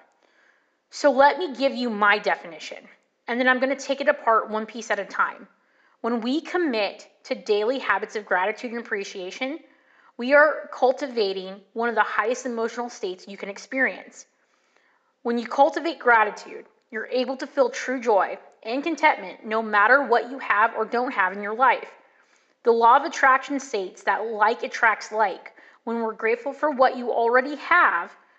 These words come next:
you will naturally attract more for which you can be grateful for. However,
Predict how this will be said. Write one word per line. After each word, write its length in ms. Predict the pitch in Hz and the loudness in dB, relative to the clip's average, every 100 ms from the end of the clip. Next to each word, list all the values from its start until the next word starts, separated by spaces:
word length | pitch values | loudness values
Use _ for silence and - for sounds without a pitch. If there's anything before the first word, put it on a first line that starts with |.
| _ | _
you 120 | 233 | -2
will 100 | 262 | 0
naturally 480 | 240 226 226 254 285 | 2 2 2 2 0
attract 320 | 254 240 240 | 0 -2 -2
more 240 | 226 208 208 | -4 -4 -4
for 140 | 233 | -4
which 200 | 196 190 | -6 -6
you 80 | - | -14
can 120 | 226 | -10
be 60 | 247 | -8
grateful 440 | 254 311 - 247 | -2 -2 -2 -12
for. 380 | - 185 - - _ _ _ _ | -10 -10 -10 -14 _ _ _ _
However, 600 | - 240 233 262 285 359 | 2 4 6 6 4 -6